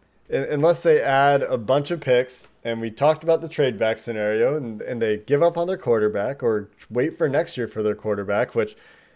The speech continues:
neither of those seem remotely likely, they need to go into free agency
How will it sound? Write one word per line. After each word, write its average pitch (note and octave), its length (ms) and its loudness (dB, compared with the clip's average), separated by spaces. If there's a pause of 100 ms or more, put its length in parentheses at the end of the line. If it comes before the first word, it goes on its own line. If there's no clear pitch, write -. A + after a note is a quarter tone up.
(120)
neither C3+ 340 2
of G#2 100 -4
those C3 280 2
seem G#2+ 460 -4 (140)
remotely B2 460 2
likely, A2 500 -4 (680)
they A2+ 520 0
need A2+ 360 -4
to A#2 80 -8
go G#2+ 220 2
into G#2+ 160 -4
free A2 240 -4
agency G2 600 -6